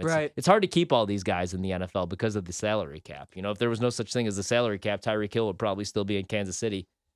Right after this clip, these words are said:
Speaker 1: and they wouldn't have problems with drops.
Speaker 2: Yeah, it's gonna be interest-, if it is Ravens-Niners, like, you know, I wanna see if both favorites cover the spread. I wanna see how dominant both look, 'cause that game really could end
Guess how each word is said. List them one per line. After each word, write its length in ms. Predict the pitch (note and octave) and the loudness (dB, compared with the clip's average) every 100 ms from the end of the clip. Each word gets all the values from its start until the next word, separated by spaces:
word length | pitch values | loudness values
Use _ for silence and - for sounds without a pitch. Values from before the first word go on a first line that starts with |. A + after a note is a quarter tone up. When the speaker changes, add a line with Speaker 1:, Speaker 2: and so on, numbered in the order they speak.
| _ | _
Speaker 1:
and 100 | - | -2
they 60 | A#2 | 0
wouldn't 240 | A#2 G#2+ | 0 0
have 160 | G#2 G2 | 0 0
problems 420 | A2+ G#2 G2+ G2 | 2 2 2 -4
with 120 | F2 | -6
drops. 440 | - A#2 G2+ - - _ _ _ _ | -4 -4 -4 -14 -20 _ _ _ _
Speaker 2:
Yeah, 400 | C#3+ E3+ F#3 F3+ F#3 | 0 2 4 4 4
it's 200 | G3 - | 0 2
gonna 180 | C4 | 2
be 220 | A3 F#3 F3 | 2 2 0
interest-, 300 | E3+ D#3+ - | 0 -4 -2
if 120 | F3 | 0
it 80 | G3+ | 0
is 180 | A3+ D#3 | 0 0
Ravens-Niners, 880 | D#3+ D#3+ D3+ C3 C3+ C#3 D3 D3 B2+ | 0 2 0 0 0 2 0 -2 0
like, 380 | C3+ C3 B2+ - - | 0 0 -2 -10 -4
you 100 | D#3+ | 2
know, 100 | D3 | 4
I 100 | D3 | 4
wanna 220 | D#3+ E3 | 2 0
see 220 | - F3 | 0 0
if 100 | C3 | 0
both 220 | D3+ D3+ | 2 0
favorites 380 | - D3+ D3 D3 | 2 0 0 -2
cover 260 | - D#3 C#3 | 0 0 0
the 80 | A#2+ | -2
spread. 480 | - - D3+ E3+ D#3 | -2 2 2 4 0
I 60 | |
wanna 200 | B2+ C3+ | 0 0
see 280 | C3 - C#3+ | -2 -2 -2
how 220 | C3+ C3+ | 0 -2
dominant 520 | C3 C3+ C3 D3 C#3+ B2 | -2 -2 -2 -2 -4 0
both 300 | D3 C#3+ C3+ | 0 0 0
look, 280 | C#3 C#3 - | 0 0 -2
'cause 280 | D3+ B2+ - _ - | -4 -4 -10 _ 0
that 160 | A3+ | 0
game 220 | A#3 G3+ E3 | 2 0 2
really 200 | E3+ D3 | 0 0
could 200 | D#3+ D3 | -2 -2
end 180 | C3+ | -2